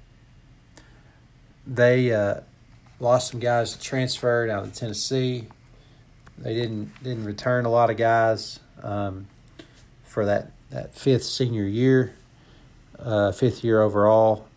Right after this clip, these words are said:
But I still expect them to be really good just because of the talent on their defense last year.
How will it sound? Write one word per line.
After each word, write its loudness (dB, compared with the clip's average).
But 4
I 4
still 2
expect 0
them -2
to -4
be -2
really 0
good 0
just -2
because -4
of -2
the -18
talent -2
on -2
their -6
defense -6
last 0
year. -4